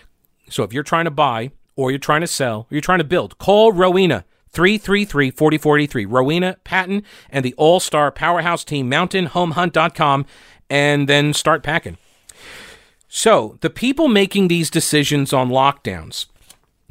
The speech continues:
and the people making dis-, and the people, uh, covering these decisions, if they are all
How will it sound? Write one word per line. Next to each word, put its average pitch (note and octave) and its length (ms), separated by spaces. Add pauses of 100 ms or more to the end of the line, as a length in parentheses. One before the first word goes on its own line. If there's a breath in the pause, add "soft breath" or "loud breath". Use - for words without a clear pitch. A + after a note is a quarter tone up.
and C#3 160
the C3 80
people F#3+ 340
making D#3 420
dis-, C#3 220
and C#3+ 160
the B2 40
people, D#3+ 400
uh, B2 200 (260)
covering F3 520
these C3+ 200
decisions, - 680 (500 soft breath)
if E3+ 160
they C4 180
are C4 280
all C3+ 720